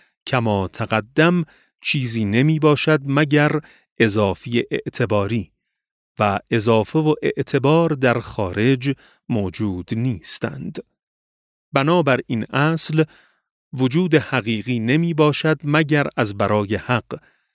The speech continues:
و این است معنی قول خدا: «کل شیء هالک الا وجهه، له الحکم و الیه ترجعون.» یعنی تمام موجوداتی که اضافه و نسبت با حق دارند،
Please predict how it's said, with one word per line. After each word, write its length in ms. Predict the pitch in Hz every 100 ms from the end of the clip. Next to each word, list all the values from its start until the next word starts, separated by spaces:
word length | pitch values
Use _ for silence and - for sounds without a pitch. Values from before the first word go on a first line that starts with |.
| _ -
و 100 | 131 -
این 220 | 170 165
است 360 | 156 151 -
معنی 680 | 127 123 - 135 160 151 135
قول 400 | - 123 117 110
خدا: 600 | - 104 104 98 85 - _ _ _ _ -
«کل 360 | 117 101 123
شیء 680 | 117 151 156 151 - 147 143
هالک 800 | 120 151 160 147 135 143 147 135 - _ _ _ -
الا 520 | 170 156 139 120 107 92
وجهه، 540 | 101 98 90 120 104 - _ _ _ _ _ -
له 240 | 131 120
الحکم 680 | 131 117 98 165 - - 147
و 320 | 143 143 127 -
الیه 680 | 113 101 92 80 117 117 113
ترجعون.» 840 | - 107 87 101 - 120 90 95 - _ _ _ _ _ _ _
یعنی 300 | 110 101 120
تمام 420 | 120 117 139 139
موجوداتی 640 | 127 113 110 110 127 131 123
که 160 | - -
اضافه 680 | 113 117 110 - 151 156
و 100 | 127
نسبت 540 | 113 110 - - 160 170
با 200 | 143 135
حق 240 | - 127
دارند، 640 | 127 127 135 170 165 160